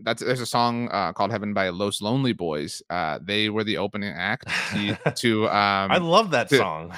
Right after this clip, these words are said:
Speaker 1: th-, they were the
Speaker 2: <laughs> I
Speaker 1: opening,
Speaker 2: forgot about that.
Speaker 1: they, they were the opening act to Dallas Cowboys training camp in two thousand and seven. Uh,
Speaker 2: That was
Speaker 1: so
Speaker 2: such a great song.
Speaker 1: I always, um, oh, uh,
Speaker 2: I
Speaker 1: the
Speaker 2: forgot about that.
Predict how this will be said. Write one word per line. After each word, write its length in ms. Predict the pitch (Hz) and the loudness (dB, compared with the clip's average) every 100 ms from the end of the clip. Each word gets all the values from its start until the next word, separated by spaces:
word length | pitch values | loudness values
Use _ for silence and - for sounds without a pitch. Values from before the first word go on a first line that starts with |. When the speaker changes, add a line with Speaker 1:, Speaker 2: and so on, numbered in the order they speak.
| - - | -10 0
Speaker 1:
th-, 140 | 123 131 | 0 4
they 120 | 135 | 8
were 100 | 151 | 10
the 80 | 147 | 10
Speaker 2:
<laughs> 20 | |
I 20 | |
Speaker 1:
opening, 220 | 143 160 151 | 8 6 4
Speaker 2:
forgot 80 | 156 | 2
about 220 | 95 - | -2 -2
that. 160 | 92 | 0
Speaker 1:
they, 80 | 135 - - | 0 -2 0
they 100 | 127 | 4
were 100 | 143 | 6
the 80 | 127 | 4
opening 300 | 135 143 120 | 4 2 4
act 220 | 120 120 | 2 2
to 40 | 101 | 0
Dallas 320 | 104 113 - | 2 2 2
Cowboys 300 | 117 110 - | 0 0 -4
training 260 | 107 107 | -6 -6
camp 220 | 107 95 95 | -6 -8 -8
in 80 | |
two 160 | - 104 | -8 -4
thousand 360 | 104 101 101 87 | -2 -2 -4 -12
and 120 | 80 | -8
seven. 380 | 95 101 64 - _ _ _ | -6 -6 -6 -16 _ _ _
Uh, 220 | 95 92 | 0 2
Speaker 2:
That 80 | 87 | 2
was 80 | - | 0
Speaker 1:
so 120 | - 101 | -2 -4
Speaker 2:
such 80 | |
a 20 | 101 | -4
great 320 | 95 98 - | -6 -6 -6
song. 340 | 95 85 69 _ - | -8 -8 -10 _ 0
Speaker 1:
I 80 | 113 | 2
always, 420 | 113 117 117 110 | 4 4 0 0
um, 420 | 101 95 90 76 _ | 0 0 -4 -12 _
oh, 120 | 143 | 2
uh, 160 | 151 143 | 2 0
Speaker 2:
I 80 | - | 2
Speaker 1:
the 200 | 160 143 | 4 4
Speaker 2:
forgot 200 | 104 135 | 2 -6
about 220 | 95 80 | -6 -8
that. 200 | - 73 | -8 -14